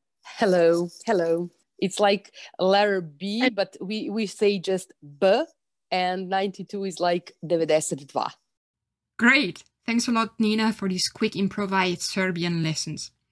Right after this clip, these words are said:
Speaker 2: And we are joined in the left corner by another media specialist, Asta Zukaitis from Lithuania. Asta is the current lead on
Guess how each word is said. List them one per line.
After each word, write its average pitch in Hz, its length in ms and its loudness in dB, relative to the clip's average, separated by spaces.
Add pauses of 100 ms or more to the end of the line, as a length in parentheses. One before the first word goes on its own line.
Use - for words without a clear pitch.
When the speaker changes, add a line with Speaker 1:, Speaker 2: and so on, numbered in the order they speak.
(360)
Speaker 2:
And 240 180 6
we 254 100 6
are 240 100 6
joined 202 580 4
in 226 140 0
the 226 100 2
left 254 320 4
corner 214 480 0 (220)
by 208 240 4
another 240 360 6
media 220 460 4
specialist, 196 640 -2 (440)
Asta 220 420 2
Zukaitis 208 640 0 (400)
from 208 180 2
Lithuania. 185 600 -2 (840)
Asta 220 520 0 (160)
is 196 100 -4
the 233 140 0
current 294 360 2
lead 208 320 2
on 208 240 2